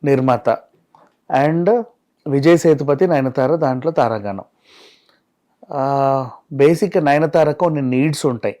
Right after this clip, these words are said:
ఏంటంటే, first of all, నయనతార అనే అమ్మాయి హీరోలతో సమానంగా హీరోయిన్లను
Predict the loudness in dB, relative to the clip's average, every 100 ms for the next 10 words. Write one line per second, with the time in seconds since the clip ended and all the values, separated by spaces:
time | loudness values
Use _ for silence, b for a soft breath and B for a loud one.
0 | -8 -6 -6 -6 -6 -4 -4 0 2 2
1 | 0 -2 -2 0 0 0 -2 -4 -6 -8
2 | -8 -8 -10 b b b b b _ -2
3 | 4 6 8 6 6 2 2 0 0 0
4 | 0 -2 0 2 4 2 0